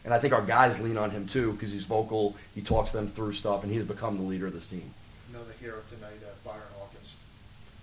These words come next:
Speaker 1: Yeah, Byron, Byron's a good player. He went through a little rut where he was struggling, and I knew that he was going to start playing better. He, he's a good player, and everyone goes through it at different times. He came back from Christmas with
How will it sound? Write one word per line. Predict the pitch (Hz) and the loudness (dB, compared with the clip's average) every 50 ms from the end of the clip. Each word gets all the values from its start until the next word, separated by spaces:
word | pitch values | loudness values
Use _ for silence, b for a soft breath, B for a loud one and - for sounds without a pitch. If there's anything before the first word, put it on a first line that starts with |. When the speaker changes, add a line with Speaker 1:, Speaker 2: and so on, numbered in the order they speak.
| - - | -8 4
Speaker 1:
Yeah, | 123 135 135 127 - - - - | 6 8 8 8 6 2 6 8
Byron, | 143 160 135 120 | 8 8 8 8
Byron's | 123 139 151 151 113 95 | 8 8 8 8 4 2
a | 92 | 0
good | 98 98 82 | -2 -4 -4
player. | - 85 87 87 95 | -6 -8 -8 -6 -4
He | 107 | -2
went | 107 117 120 113 | -2 0 -2 -2
through | 101 104 101 | -2 -2 -2
a | |
little | 98 98 95 | 0 -2 -2
rut | 85 92 95 90 87 | 0 0 0 0 -2
where | 95 92 | -2 -4
he | 92 | -4
was | 95 92 92 | -4 -4 -6
struggling, | - - 98 90 90 90 95 92 90 87 | -6 -6 -4 -4 -4 -2 -2 -2 -2 -2
and | 92 98 | -2 -2
I | 98 | -2
knew | 98 98 98 101 98 95 95 92 - - - - - - | 0 0 0 0 0 0 -2 -6 -8 -14 -16 -18 -10 -6
that | 98 92 - | -6 -6 -6
he | - 110 | -6 -6
was | 104 92 87 | -6 -4 -2
going | 104 101 98 92 | -2 -2 -2 -2
to | 95 98 | -4 -6
start | - - 92 87 85 | -6 -4 -4 -4 -4
playing | - 104 95 90 85 85 | -4 -4 -4 -4 -4 -6
better. | 82 85 87 87 85 85 | -8 -8 -8 -6 -6 -6
He, | 95 113 110 | -4 -4 -2
he's | 101 120 110 107 | -2 -2 -2 -2
a | 98 | -2
good | 104 107 92 | -2 -2 -2
player, | 92 104 107 101 101 101 101 101 98 95 | -2 -2 0 2 2 2 2 2 0 0
and | 95 92 B B B B B B B | -2 -4 B B B B B B B
everyone | 139 131 131 123 117 | 2 2 4 2 2
goes | 120 113 - | 2 0 0
through | - 123 123 117 | 0 0 0 0
it | 113 | 0
at | - - | 0 -2
different | 120 117 - 110 104 | -2 -2 -2 -4 -2
times. | 113 110 110 113 110 110 107 - | -2 -2 0 0 -2 -2 -2 -4
He | 123 | -2
came | 107 123 120 107 98 | -2 0 0 2 4
back | 113 110 110 - - | 4 4 2 2 -2
from | 98 92 | -6 -6
Christmas | - 117 117 117 - 117 113 - - - B B B B B B B | -2 0 0 0 0 -2 -2 -2 -4 -6 B B B B B B B
with | - 104 95 | -6 -6 -6